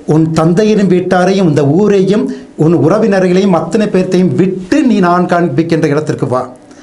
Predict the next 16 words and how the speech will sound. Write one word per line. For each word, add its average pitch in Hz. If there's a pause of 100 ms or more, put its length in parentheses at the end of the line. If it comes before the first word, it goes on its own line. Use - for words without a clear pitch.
(140)
உறவினர்களை 214
எல்லாம் 226
விட்டு 185
நீ 165
வா." 147 (960)
ஆனா 175
அவர் 165
என்ன 160
செஞ்சார்? 180 (400)
அத்தனை 190
விஷயங்களையும் 202
விட்டுட்டார். 147 (1160)
அவ்-, 131
தன்னுடைய 156
சகோதரின் 196
மகனான 160